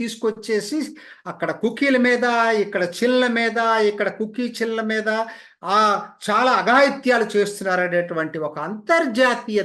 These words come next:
దీన్ని తీసుకొస్తారు. ఎందుకంటే మణిపూర్లో రెండు తెగల మధ్య కో-, ఈ దీంట్లో మతాలు యాక్చువల్‌గా లేవు, తెగల మధ్య కొట్లాట. మైతీలకి, కుకీలకి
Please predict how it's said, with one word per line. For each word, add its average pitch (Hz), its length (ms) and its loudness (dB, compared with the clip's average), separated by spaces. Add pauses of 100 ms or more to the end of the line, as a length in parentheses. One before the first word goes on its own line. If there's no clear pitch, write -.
దీన్ని 247 260 0
తీసుకొస్తారు. 147 540 -8
ఎందుకంటే 254 380 0
మణిపూర్లో 277 500 0 (920)
రెండు 339 180 4 (120)
తెగల 233 320 2
మధ్య 262 240 2
కో-, 123 160 -10 (100)
ఈ - 20 -10 (180)
దీంట్లో 262 320 -2
మతాలు 240 300 0
యాక్చువల్‌గా 165 480 -4
లేవు, 101 120 -14 (360)
తెగల 294 220 4 (100)
మధ్య 147 260 0
కొట్లాట. 113 360 -12 (440)
మైతీలకి, 294 680 2 (160)
కుకీలకి 262 640 0